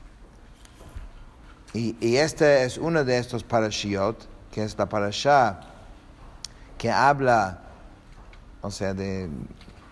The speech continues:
de, de quién puede estar presente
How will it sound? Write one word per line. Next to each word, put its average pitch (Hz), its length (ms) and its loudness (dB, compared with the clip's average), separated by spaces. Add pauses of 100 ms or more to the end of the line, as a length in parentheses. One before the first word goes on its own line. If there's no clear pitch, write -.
(160)
de, 101 500 -4 (460)
de 110 160 -6
quién 143 320 -4
puede 135 340 2
estar 123 520 2
presente 110 760 -4